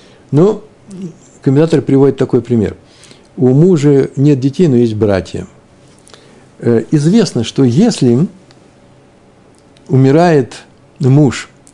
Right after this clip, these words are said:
а жена остается без детей, нет у них детей, так у ни-, они не обзавелись детьми, а у него есть братья, она не может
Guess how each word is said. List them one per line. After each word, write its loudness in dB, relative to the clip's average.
а -2
жена 0
остается -2
без 0
детей, -2
нет -2
у -2
них -6
детей, -6
так -6
у 0
ни-, -4
они 0
не 2
обзавелись -2
детьми, -8
а 0
у 2
него 4
есть 2
братья, 0
она 0
не 2
может 0